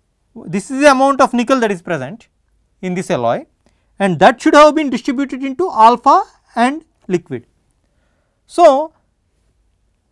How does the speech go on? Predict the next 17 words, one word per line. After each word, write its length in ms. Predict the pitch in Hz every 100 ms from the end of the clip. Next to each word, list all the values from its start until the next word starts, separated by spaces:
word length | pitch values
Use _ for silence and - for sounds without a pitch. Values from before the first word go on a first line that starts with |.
| _ _
then 200 | 147 240
it 160 | 302 -
ma-, 100 | 214
it 260 | 185 190 196
means 540 | 269 254 165 233 - _ _ _ _ _ _ 190
the 100 | 190
composition 1000 | - 214 262 349 339 311 - 170 123 170 _ _ _ _ _ _ _ _ _ _ _ _ _ _ _ _ _ _ _ 175
in 80 |
the 80 | 165
liquid 340 | 175 185 269 -
phase, 400 | 247 339 - _ _ _ _ _
composition 540 | - 208 233 240 240 240
of 120 | 196
nickel 520 | 180 196 - 170 127 _ _
in 140 | 170
liquid 300 | 160 156 170
phase 340 | - 233 330